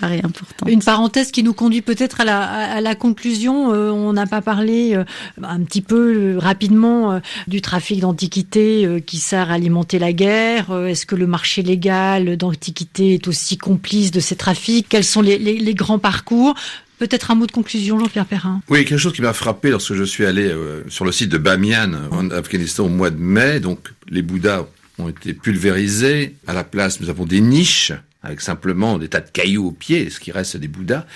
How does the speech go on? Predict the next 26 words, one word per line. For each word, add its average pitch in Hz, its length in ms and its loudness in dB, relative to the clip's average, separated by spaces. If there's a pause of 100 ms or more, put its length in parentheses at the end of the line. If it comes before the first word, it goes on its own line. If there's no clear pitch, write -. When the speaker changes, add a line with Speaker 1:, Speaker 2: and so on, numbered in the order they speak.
(440)
Speaker 3:
Et 120 140 4
là, 135 260 0
au 113 80 -6
bazar 107 640 -2
de, 78 340 -6
au 78 100 -12
souk, 156 340 -4
si - 100 -10
vous 76 80 -10
voulez, 85 240 -8
de, - 140 -8 (220)
de 82 100 -8
la 82 140 0
ville 90 200 0
de 85 60 0
Bamiyan, 98 580 0 (400)
j'ai 104 140 -4
trouvé 127 500 2
une 110 160 0
iconographie 117 640 0
intéressante. 101 800 -2 (340)
Des 92 420 -4
artistes 143 420 -4
locaux 104 640 0 (160)
ont 95 100 2
remplacé 143 1040 0